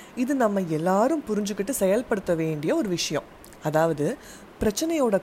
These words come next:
காரணத்தை தெரிஞ்சுக்கிறது, அதுக்கான தீர்வை விட ரொம்ப ரொம்ப முக்கியம். சரி, பிரச்சனையோட காரணம் கண்டுபிடி, கண்டுபிடின்னு சொல்றியே,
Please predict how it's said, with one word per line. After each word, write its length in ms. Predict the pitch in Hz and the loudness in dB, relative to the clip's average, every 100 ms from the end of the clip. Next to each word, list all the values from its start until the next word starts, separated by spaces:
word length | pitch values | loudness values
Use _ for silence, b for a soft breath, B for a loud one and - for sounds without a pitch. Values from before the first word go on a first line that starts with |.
| - | 0
காரணத்தை 600 | 185 180 220 277 226 - | 2 4 4 2 0 -2
தெரிஞ்சுக்கிறது, 580 | 196 180 165 165 139 - - B B B | -2 -2 -2 -4 -6 -8 -16 B B B
அதுக்கான 460 | 277 311 330 269 208 - | -2 0 0 0 0 -4
தீர்வை 460 | 247 294 254 190 - - - | -2 0 2 0 0 -8 -10
விட 180 | 226 302 | -2 -2
ரொம்ப 300 | 226 208 254 | 0 -4 -2
ரொம்ப 220 | 220 202 | -2 0
முக்கியம். 340 | 277 - - - - - - - - - - - | -2 -2 -6 -8 -12 -20 -20 -20 -20 -20 -20 -10
சரி, 440 | - 240 175 156 - B B B - | -2 0 2 -2 -8 B B B 0
பிரச்சனையோட 580 | 233 233 339 359 285 214 | 0 2 -2 0 0 0
காரணம் 440 | 196 202 247 254 202 | 0 2 0 -2 0
கண்டுபிடி, 480 | 196 202 214 220 247 | 0 2 2 0 2
கண்டுபிடின்னு 520 | 190 180 170 180 214 - | 0 0 -2 -4 -2 -2
சொல்றியே, 480 | 170 156 160 160 | -2 -2 -2 -2